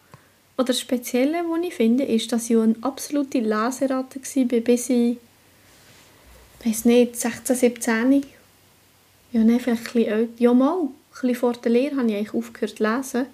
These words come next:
weil ich einfach meinen ersten Laptop hatte und nur noch am Seriensuchten gsi bin.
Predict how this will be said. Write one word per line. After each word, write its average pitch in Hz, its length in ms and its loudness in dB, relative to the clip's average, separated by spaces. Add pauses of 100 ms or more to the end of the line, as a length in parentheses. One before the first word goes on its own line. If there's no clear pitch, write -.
(720)
weil 247 200 6
ich 233 100 8
einfach 214 240 -4
meinen 214 240 2
ersten 208 320 -2
Laptop 226 400 -6
hatte 262 140 -4
und 208 200 -4
nur 208 100 -4
noch 208 220 -2
am 208 160 -6
Seriensuchten 262 760 -2
gsi 262 200 -2
bin. 240 120 2